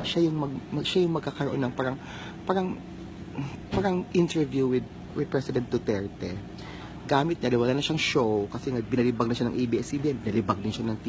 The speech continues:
V, ng G M A seven, hindi siya sa T V five, nakagamit siya ng show ni, ni,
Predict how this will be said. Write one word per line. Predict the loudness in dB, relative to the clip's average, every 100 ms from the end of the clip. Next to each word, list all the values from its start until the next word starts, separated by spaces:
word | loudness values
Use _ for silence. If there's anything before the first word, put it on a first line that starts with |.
| -4
V, | -4 -4
ng | -4
G | 0 0
M | 0
A | -2
seven, | -2 -2 -2 -4 -4 -8 -12 -10 -10 -4
hindi | -2
siya | 0
sa | 2
T | 0
V | -2
five, | -4 0 0
nakagamit | 0 0 2 0
siya | 0 0
ng | 0
show | 0 0
ni, | 2 0 -4 -12 -12 -12 -12 -10
ni, | -4